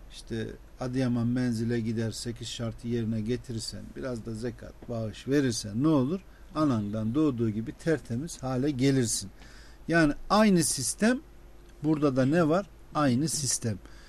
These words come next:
Bugün nasıl ki kiliseye giden o resme bakıp da ayin yaparak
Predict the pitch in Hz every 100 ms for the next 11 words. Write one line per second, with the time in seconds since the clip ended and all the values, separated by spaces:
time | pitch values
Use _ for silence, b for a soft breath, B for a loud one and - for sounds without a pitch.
0 | b b 190 196 202 156 185 208 214 185
1 | 175 143 165 175 156 175 165 131 135 156
2 | 139 - b b b 147 165 160 - 165
3 | 151 156 - 170 - 151 - 147 151 175
4 | 165 151 - 151 143